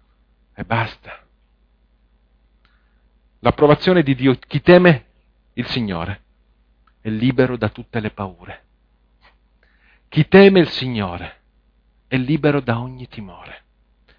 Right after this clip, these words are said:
perché l'unico timore che ci libera, l'unico timore che ci rende davvero libero,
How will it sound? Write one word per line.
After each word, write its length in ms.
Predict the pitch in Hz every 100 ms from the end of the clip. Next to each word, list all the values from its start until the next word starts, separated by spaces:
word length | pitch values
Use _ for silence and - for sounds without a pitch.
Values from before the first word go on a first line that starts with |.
| _
perché 240 | - -
l'unico 380 | 135 175 190 160
timore 360 | 156 143 156 143
che 120 | 143
ci 180 | - 117
libera, 440 | 127 107 95 87 - _ - _
l'unico 360 | 156 185 170
timore 440 | 156 147 139 156 151
che 100 | 139
ci 180 | -
rende 300 | 117 139 139
davvero 400 | 123 107 113 135
libero, 520 | 107 117 101 92 87